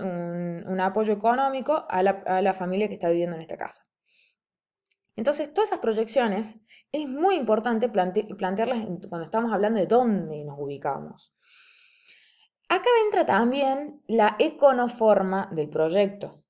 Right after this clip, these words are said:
Ya ve-, ya acabamos de decir que hay que considerar la ecoforma y la socioforma, pero también la econoforma, es decir, la economía, la logística, la situación climática. A ver, no es lo mismo construir acá en la ciudad que construir en el rodeo.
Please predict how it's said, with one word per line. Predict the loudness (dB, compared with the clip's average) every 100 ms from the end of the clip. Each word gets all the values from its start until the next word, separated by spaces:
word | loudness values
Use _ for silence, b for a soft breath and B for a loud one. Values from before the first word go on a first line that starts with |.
| _ _ _ _ _ _ -4
Ya | 4 6
ve-, | 6
ya | 4 4 0 -4
acabamos | 0 0 4 4 4 2
de | 2
decir | 2 2 2
que | 4
hay | 2
que | 2
considerar | 2 2 2 2
la | 2 0 0
ecoforma | 0 2 4 4 4 0 -4
y | -2
la | -4
socioforma, | -4 -8 0 2 2 0 -10 b b b b _ _
pero | 0 2
también | 2 0 2 2
la | 2
econoforma, | 0 -2 -4 -6 -10 -8 -8 -8 -16 -20 _ -8
es | -2
decir, | -2 0
la | 0
economía, | 2 0 -2 -2 -2 -4 -6
la | -4
logística, | -2 -2 -4 -6 -6 -12 -12 -8
la | -10
situación | -4 -4 -4 -6
climática. | -6 -4 0 0 -2 -6 -10 b b b b 2
A | 6
ver, | 6 4
no | -2
es | 2
lo | 2
mismo | 0 -2 -2 -2
construir | -4 -8 -4 0 0 -2
acá | -8 -6
en | -4
la |
ciudad | -4 -2 -2 -2
que | -6
construir | -10 -2 -2
en | 0
el | -2
rodeo. | 2 2 2 0